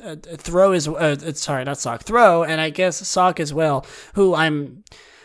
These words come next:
now scared to uncover the secrets of in, in the next random Pokemon of the week that we talk about, uh, that Pokemon. But it's, it's, it's just, like, learning more about these things has made me uncomfortable. Not actually, you know.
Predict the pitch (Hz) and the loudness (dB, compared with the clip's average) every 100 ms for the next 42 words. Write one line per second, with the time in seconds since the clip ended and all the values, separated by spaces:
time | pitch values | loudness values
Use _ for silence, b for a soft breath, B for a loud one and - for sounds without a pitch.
0 | B 214 269 240 170 - 208 202 139 120 | B 4 6 6 4 0 2 2 0 -6
1 | - - 160 160 165 185 196 180 156 - | -8 -2 0 -2 2 4 4 2 -2 -2
2 | 190 165 147 151 127 139 143 139 151 151 | -4 -6 -4 -4 -4 -4 -4 -4 -4 -4
3 | 147 147 - - 151 139 143 143 139 131 | -4 -4 -6 -6 -4 -4 -4 -4 -4 -6
4 | 131 131 156 151 123 131 131 123 139 117 | -6 -6 -6 -6 -8 -4 -4 -4 -6 -6
5 | 113 - - 139 120 120 143 139 117 135 | -8 -16 -10 -6 -6 -8 -8 -6 -4 -4
6 | 135 131 117 113 185 170 - B B B | -4 -6 -8 0 0 0 -2 B B B
7 | B B _ _ _ - - 208 - 202 | B B _ _ _ -8 -2 -2 -2 -8
8 | 190 - 190 175 - 214 196 190 202 233 | -10 -10 -10 -8 -6 -4 -4 0 2 2
9 | 220 190 196 190 151 135 131 127 - 127 | 0 2 4 4 2 -4 -4 -6 -6 -8
10 | 117 107 - - 120 135 127 123 127 117 | -8 -10 -10 -8 -8 -6 -6 -6 -8 -10
11 | 104 120 - 120 120 - 104 208 214 117 | -10 -10 -8 -8 -10 -12 0 4 4 0
12 | - - - - - 117 - | -10 -14 -16 -18 -20 -18 -20